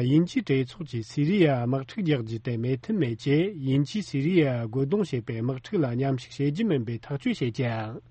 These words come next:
프랑스 선진지 인지 제초 티메 제 시리아 용먹라 고동 시 배 막측 대 인지 냠식 시 무축 배 탁주 시 장 차벌 메. 프랑스 용과 아메리카 잡주 시네 시리아 낭 특라 완국 시지 된 지르와 메제 샤요 바세.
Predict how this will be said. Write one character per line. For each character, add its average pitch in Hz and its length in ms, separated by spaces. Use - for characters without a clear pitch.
프 - 80
랑 180 240
스 139 400
선 151 240
진 165 220
지 123 240
인 156 100
지 143 160
제 147 240
초 - 160
티 - 220
메 175 100
제 123 240
시 147 240
리 185 220
아 123 160
용 123 180
먹 196 160
라 123 220
고 139 180
동 208 160
시 151 220
배 117 180
막 143 220
측 220 160
대 123 260
인 135 300
지 208 160
냠 139 260
식 208 160
시 131 160
무 120 160
축 - 160
배 117 220
탁 143 180
주 233 160
시 127 160
장 113 160
차 143 220
벌 214 160
메. 117 320
프 160 160
랑 226 160
스 - 160
용 135 160
과 120 240
아 135 140
메 214 100
리 151 80
카 123 160
잡 139 240
주 233 160
시 139 160
네 117 160
시 143 240
리 175 240
아 127 80
낭 123 240
특 - 160
라 127 240
완 147 240
국 - 80
시 135 240
지 117 140
된 113 240
지 123 100
르 143 80
와 185 160
메 113 160
제 160 320
샤 - 240
요 120 160
바 117 160
세. 107 400